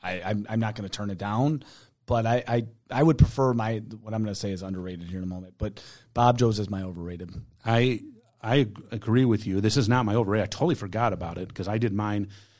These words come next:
Speaker 2: I sort of kept, kept mine with Dairy Queen, so mine are two Dairy Queen items. But I drove by it the other day with Nate. We were, um, going out to lunch in Wyandotte,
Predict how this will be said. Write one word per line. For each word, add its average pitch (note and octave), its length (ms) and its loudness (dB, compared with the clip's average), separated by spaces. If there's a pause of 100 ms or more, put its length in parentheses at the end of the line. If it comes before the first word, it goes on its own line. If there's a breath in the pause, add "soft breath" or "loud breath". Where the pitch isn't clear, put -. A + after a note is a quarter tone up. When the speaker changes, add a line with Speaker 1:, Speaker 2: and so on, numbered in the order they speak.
(120)
Speaker 2:
I C#3 120 4
sort D3+ 180 4
of A#2+ 80 2
kept, B2+ 260 0
kept C3 160 -2
mine A#2 220 2
with G2 120 -2
Dairy G2+ 280 0
Queen, F2 320 -8
so - 100 -6
mine F#2+ 140 -4
are F2+ 60 -4
two G#2 160 -4
Dairy F#2+ 280 -4
Queen F2 280 -14
items. F2 240 -8
But F2+ 220 -8 (680 soft breath)
I A2+ 160 2
drove C3+ 300 6
by A#2+ 160 6
it B2 100 4
the A2+ 80 2
other G#2+ 120 2
day A2 160 4
with F#2+ 120 -2
Nate. G#2+ 320 2
We G2+ 100 0
were, F#2 280 -2
um, F2+ 240 -8 (180)
going A2 160 -2
out G2+ 260 -2
to G#2 100 -4
lunch G2 360 -2
in F#2 160 -2
Wyandotte, F#2 520 0